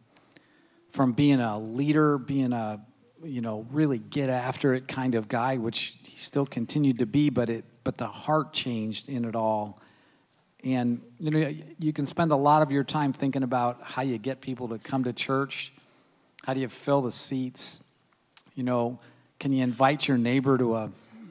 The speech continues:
men's ministry event, and those are all okay. But really, you know, the bending and broken people in the world aren't really looking for an invitation to church. They're looking for us to be the church.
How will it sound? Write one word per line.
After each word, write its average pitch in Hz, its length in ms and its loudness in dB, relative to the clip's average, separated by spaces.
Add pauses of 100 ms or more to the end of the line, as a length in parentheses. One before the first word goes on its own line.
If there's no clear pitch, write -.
(140)
men's 131 500 -2
ministry 131 440 2
event, 127 400 0
and 117 220 -4
those 214 260 2
are 117 180 0 (160)
all 135 280 6
okay. 117 680 0 (400)
But 139 180 0
really, 156 320 10
you 131 180 4
know, 131 180 6
the 120 140 2
bending 151 680 2
and 123 280 -2
broken 131 480 2
people 135 440 0
in 117 120 0
the 113 80 0
world 123 560 2 (400)
aren't 147 200 2
really 147 220 4
looking 127 340 2
for 135 160 2
an 127 60 4
invitation 123 580 0
to 120 60 0
church. 117 320 -4
They're 120 160 -4
looking 117 520 -4 (520)
for 123 220 -2
us 113 140 -2
to 113 80 -6
be 120 180 -6
the 104 120 -8
church. - 560 -8